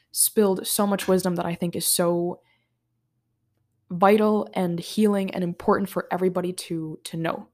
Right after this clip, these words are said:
So if you want, pause this right now, go listen to that <laughs> episode. But if you want a quick definition, a quick refresher in case you did listen to it last week, what embodiment is, is essentially a practice that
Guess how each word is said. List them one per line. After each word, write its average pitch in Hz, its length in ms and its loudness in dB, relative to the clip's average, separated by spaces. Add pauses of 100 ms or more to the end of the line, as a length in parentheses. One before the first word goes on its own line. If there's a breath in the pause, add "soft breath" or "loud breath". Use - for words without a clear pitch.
(160)
So 165 320 -2 (420 loud breath)
if - 80 -10
you 190 80 2
want, - 340 0
pause 226 260 4
this 233 160 -2
right 202 140 2
now, 190 200 0
go 185 140 -4
listen 185 200 -2
to - 80 -8
that 185 140 -2
<laughs> - 0 -
episode. 185 540 -2 (180)
But 294 260 4 (320 loud breath)
if - 140 -16
you 202 100 0
want 214 460 2
a 196 60 -2
quick - 500 -6 (760)
definition, 185 540 -2
a 165 40 -8
quick - 200 -6
refresher 254 440 4
in 240 100 4
case 226 280 -4
you 208 60 -4
did 185 180 -4
listen 180 280 -6
to - 140 -10
it - 140 -8
last 98 240 -10
week, - 280 -14 (1200 soft breath)
what 220 160 4
embodiment 202 560 2
is, 190 260 -4
is 185 100 -6
essentially 208 540 -2
a 233 60 -4
practice - 800 -8
that 170 360 -4